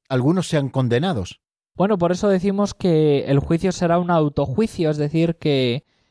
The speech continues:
Speaker 2: el que no crea ya está juzgado, dice también el Señor en la Sagrada Escritura, ¿no? Es decir, que el Señor ofrece su salvación con carácter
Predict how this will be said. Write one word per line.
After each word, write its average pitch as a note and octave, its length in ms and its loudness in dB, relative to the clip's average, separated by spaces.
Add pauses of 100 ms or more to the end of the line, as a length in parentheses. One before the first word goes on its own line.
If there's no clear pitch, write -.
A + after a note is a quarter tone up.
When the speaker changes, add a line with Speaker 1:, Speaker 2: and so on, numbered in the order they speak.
(120)
Speaker 2:
el D3+ 200 0
que D3+ 120 -2
no D#3+ 120 -2
crea F#3 240 0
ya E3+ 120 2
está F3 200 -6
juzgado, E3 500 0
dice D#3 260 -4
también D3 300 -6
el C#3+ 100 -2
Señor D3 320 -2
en C#3 140 -4
la C3+ 80 -4
Sagrada B2+ 420 0
Escritura, A#2 680 -6
¿no? D3+ 180 -6 (640)
Es D#3 140 -2
decir, D#3 360 -2
que C#3 640 0
el D3+ 120 -2
Señor D#3+ 440 -2
ofrece D#3+ 540 -2
su E3+ 140 -12
salvación E3 680 -2
con D#3 200 -4
carácter D3+ 500 -2